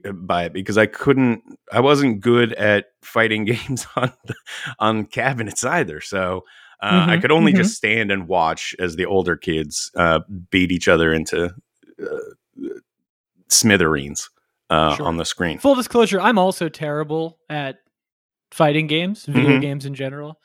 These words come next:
Speaker 2: Similar story. It was a, it was a roller skating rink for me, but yeah, Mortal Kombat three arcade cabinet, gravitated towards it.
Speaker 1: Did you play
Speaker 2: Yeah.
Speaker 1: them on,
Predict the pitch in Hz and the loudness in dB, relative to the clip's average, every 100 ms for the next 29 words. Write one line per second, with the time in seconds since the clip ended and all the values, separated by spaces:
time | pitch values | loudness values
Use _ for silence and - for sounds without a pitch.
0 | _ _ _ _ - 220 202 185 165 - | _ _ _ _ 0 2 4 2 0 -6
1 | 143 139 135 151 147 143 175 156 147 151 | -6 -6 -6 -6 -8 -8 -6 -2 -2 -2
2 | 156 143 - 131 127 123 123 - 135 135 | -2 -4 -8 -8 -8 -12 -10 -8 -2 -2
3 | 117 123 139 123 - - 143 143 151 139 | -2 -2 -2 -2 -6 -4 -2 0 0 0
4 | 135 123 - - 139 127 117 _ - - | 0 -2 -6 0 0 0 -4 _ -20 -20
5 | - - - 143 - 143 131 139 131 120 | -20 -20 -4 -4 0 -2 -2 -4 -4 -8
6 | - - 147 139 139 131 127 131 - _ | -6 2 2 2 -2 -8 -8 -10 -14 _
7 | _ - - 135 135 135 127 - _ _ | _ -10 -4 -2 -4 -6 -12 -16 _ _
8 | _ _ - 113 123 151 151 151 147 156 | _ _ -6 -2 2 2 2 2 2 0
9 | 123 123 120 113 107 | 2 2 2 -2 -6